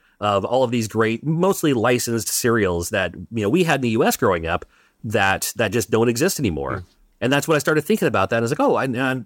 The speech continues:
Speaker 1: I still," and it's funny, I never eat it for breakfast. It's more of a late night snack, or I just finished editing a video, so I'm going to watch my own video back before I post it.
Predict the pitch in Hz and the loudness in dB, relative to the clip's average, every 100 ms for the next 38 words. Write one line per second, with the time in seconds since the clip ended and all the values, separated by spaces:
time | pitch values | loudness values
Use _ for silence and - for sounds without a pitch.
0 | _ 117 139 185 175 165 147 160 - 160 | _ -2 0 0 0 0 0 0 0 -2
1 | 127 170 180 151 143 - 131 110 - 120 | 0 0 0 0 0 0 0 0 2 2
2 | 127 131 143 123 104 117 104 107 - 107 | 2 2 2 2 0 -2 -2 -4 -4 -4
3 | 101 98 113 95 92 92 117 110 - 120 | -2 -2 0 0 0 0 0 -2 0 0
4 | 113 117 120 113 107 107 104 104 98 107 | 2 0 2 2 2 2 4 2 2 2
5 | 104 101 107 110 107 117 107 101 98 98 | 2 2 2 2 0 0 0 2 2 2
6 | 92 95 - - 95 85 85 82 87 80 | 2 0 -2 -2 -2 -2 -4 -4 -6 -8